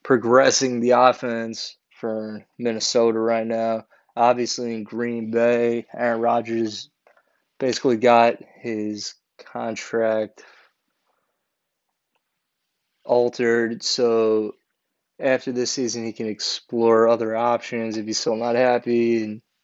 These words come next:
he might wanna do, like, a sign and trade and try to go to the Broncos or something like that, or another team. Obviously, like, if he went to the Broncos, it would obviously be the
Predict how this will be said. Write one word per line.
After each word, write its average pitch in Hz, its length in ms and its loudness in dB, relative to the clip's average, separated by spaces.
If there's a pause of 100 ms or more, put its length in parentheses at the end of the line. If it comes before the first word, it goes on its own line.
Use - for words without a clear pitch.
(140)
he - 120 -8
might 117 220 2
wanna 110 280 -2
do, 113 180 0
like, 107 140 -2
a - 20 -8
sign 113 360 0
and 107 100 -6
trade 117 560 0
and 113 120 -6
try 117 240 2
to 110 100 2
go 113 420 2
to - 160 -12
the 110 80 -4
Broncos 120 680 0
or 117 100 -6
something 120 240 -4
like 120 180 -2
that, 120 360 4 (340)
or 117 100 0
another 113 300 0
team. 113 460 -4 (520)
Obviously, 117 800 2
like, 107 360 -2 (840)
if 117 120 -8
he 135 100 0
went 131 220 -2
to 131 100 -8
the 110 100 -4
Broncos, 113 880 2
it 113 60 -2
would 110 140 -4
obviously 110 440 -6
be 113 340 0
the 110 520 -2